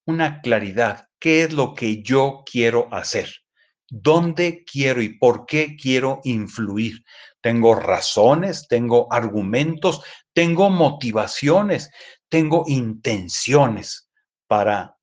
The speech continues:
influir en aquello que tengo aquí enfrente? Pero no solo basta la intención.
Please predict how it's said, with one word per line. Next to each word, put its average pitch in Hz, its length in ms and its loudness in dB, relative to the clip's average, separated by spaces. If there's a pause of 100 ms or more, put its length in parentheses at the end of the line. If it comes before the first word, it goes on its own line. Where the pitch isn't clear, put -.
influir 127 880 0 (340)
en 107 200 -6
aquello 113 640 -4 (180)
que 110 120 -6
tengo 120 300 0
aquí - 140 -6
enfrente? 95 460 -8 (580)
Pero 147 160 4
no 185 160 2
solo 202 300 6
basta 175 400 2
la 104 100 0
intención. 95 640 -8